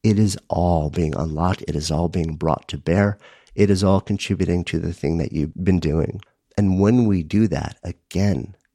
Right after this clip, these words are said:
when we can stand in that place and work from that place,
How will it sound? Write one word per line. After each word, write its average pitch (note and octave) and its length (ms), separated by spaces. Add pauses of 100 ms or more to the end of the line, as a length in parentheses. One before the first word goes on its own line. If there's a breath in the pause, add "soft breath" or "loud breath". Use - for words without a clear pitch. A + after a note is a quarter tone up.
(500)
when G2+ 160
we G2+ 80
can F#2+ 200
stand A2+ 480
in F#2+ 140
that C#2+ 240
place F#2+ 360
and D#2+ 200
work F#2 340
from F2 300
that E2+ 260
place, - 600